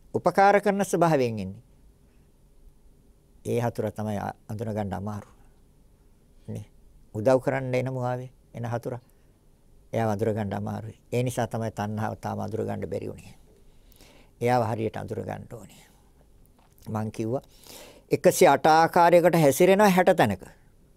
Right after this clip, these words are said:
එයින් අපි දහඅටක් දැන් කිව්වා. පසුගිය දේශනා තුළ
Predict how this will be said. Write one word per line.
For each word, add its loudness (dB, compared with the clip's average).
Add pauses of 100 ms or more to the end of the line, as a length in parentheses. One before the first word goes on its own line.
(960)
එයින් 0
අපි -6
දහඅටක් -2
දැන් -10
කිව්වා. -14 (840)
පසුගිය -4
දේශනා -2
තුළ -6